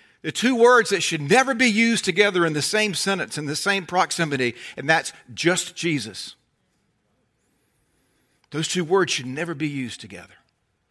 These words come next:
I promise you in heaven, just Jesus is not happening as worship is happening right now. Wow. But it begs the question,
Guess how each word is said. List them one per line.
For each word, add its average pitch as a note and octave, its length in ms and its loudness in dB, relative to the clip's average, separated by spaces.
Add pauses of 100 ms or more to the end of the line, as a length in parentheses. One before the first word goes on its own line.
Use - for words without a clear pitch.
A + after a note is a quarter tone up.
(720)
I B2+ 80 2
promise E3+ 420 0
you C3+ 100 -6
in A#2+ 80 -4
heaven, A#2 440 -4 (960)
just D3 320 -4
Jesus A2 640 -2 (420)
is - 200 -12
not B2 260 -2
happening A2 520 -6 (840)
as A#2 160 -8
worship A#2 360 -4
is G2+ 120 -10
happening F#2+ 480 -10
right E2+ 220 -16
now. F2+ 260 -20 (1200)
Wow. G2+ 340 -18 (1900)
But F#3+ 140 4
it D#3 100 0
begs G3+ 260 2
the F3 80 -2
question, A#3 460 -4